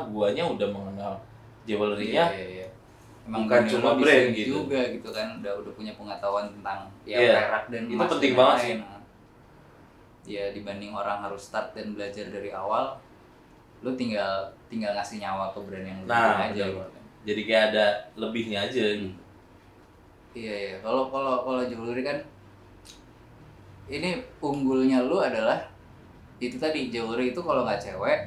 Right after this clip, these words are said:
Speaker 2: anak motor.
Speaker 1: Benar.
Speaker 2: Nggak ada yang di tengah-tengah gitu.
Speaker 1: Benar, benar.
Speaker 2: Kalau nggak lu maco banget pakai cincin, atau lu cewek banget pakai perhiasan,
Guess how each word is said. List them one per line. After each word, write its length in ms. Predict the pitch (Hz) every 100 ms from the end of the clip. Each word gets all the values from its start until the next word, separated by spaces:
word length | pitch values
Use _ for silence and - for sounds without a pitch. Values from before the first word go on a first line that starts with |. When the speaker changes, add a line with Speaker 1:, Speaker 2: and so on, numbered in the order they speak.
| - - - -
Speaker 2:
anak 240 | 104 104
motor. 500 | 117 151 156 127 110 -
Speaker 1:
Benar. 300 | 113 113 101 -
Speaker 2:
Nggak 180 | 123 120
ada 60 | -
yang 140 | 151 143
di 60 | 127
tengah-tengah 440 | 196 196 202 185 160
gitu. 180 | 131 127 -
Speaker 1:
Benar, 180 | 110 107 98
benar. 140 | 92
Speaker 2:
Kalau 180 | 143 143 147
nggak 100 | 147
lu 120 | 156
maco 280 | 160 160 170
banget 400 | 151 139 147 190 -
pakai 280 | 156 - 156
cincin, 460 | - 135 131 170 202 233 -
atau 400 | 123 - 165 196
lu 100 | 190
cewek 400 | - 131 113 117
banget 280 | 123 175 165 139
pakai 260 | 131 127
perhiasan, 540 | 131 127 123 - 139